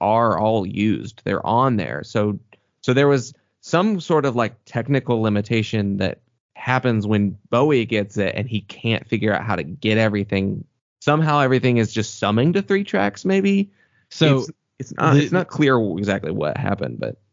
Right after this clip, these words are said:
Speaker 2: Though the, the thing I read, I haven't watched the documentary either, though I prob-, that probably been a good one to watch actually to get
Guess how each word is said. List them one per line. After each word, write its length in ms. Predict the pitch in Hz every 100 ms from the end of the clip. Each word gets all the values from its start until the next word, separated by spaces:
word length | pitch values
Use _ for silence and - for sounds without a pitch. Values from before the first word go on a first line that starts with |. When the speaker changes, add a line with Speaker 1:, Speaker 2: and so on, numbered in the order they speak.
| _ -
Speaker 2:
Though 260 | 143 143 143
the, 180 | 127 131
the 240 | 127 131
thing 180 | 170 170
I 120 | 156
read, 200 | 139 120
I 60 | 117
haven't 160 | 135
watched 180 | 117 113
the 60 | 107
documentary 380 | 107 104 101 104
either, 180 | 95
though 120 | 92 92
I 100 | 95 -
prob-, 220 | 104 -
that 140 | 110 123
probably 220 | 98 87
been 120 | 90
a 60 | 92
good 160 | 98
one 140 | 90 80
to 60 |
watch 360 | 92 98 - -
actually 340 | 107 107 98 90
to 100 | -
get 180 | 95